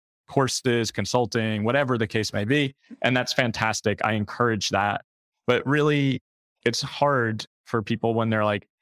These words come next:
"I have nine different really big ideas and I want to do them all at once." And I would just caution all of you to not try to do that.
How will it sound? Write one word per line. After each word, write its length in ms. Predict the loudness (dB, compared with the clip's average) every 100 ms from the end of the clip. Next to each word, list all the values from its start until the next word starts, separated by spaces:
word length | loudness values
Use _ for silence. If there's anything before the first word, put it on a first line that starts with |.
| -4
"I 60 | 0
have 180 | 0 2
nine 360 | 2 2 2
different 320 | 0 0 -2
really 240 | 0 0 0
big 200 | 0 2
ideas 440 | 0 0 0 0
and 80 | 0
I 40 |
want 240 | 0 0 0
to 60 |
do 160 | -2 -2
them 180 | -2 0
all 180 | 0 -2
at 120 | -4
once." 300 | -8 -8 -4
And 120 | 0
I 100 | 0
would 160 | 0 0
just 160 | 0
caution 380 | 2 0 2 -2
all 180 | 0 0
of 80 | 0
you 140 | -2
to 120 | -2 -2
not 460 | 0 2 0 -2
try 200 | 0 0
to 80 | 0
do 180 | 0 -2
that. 300 | 0 -2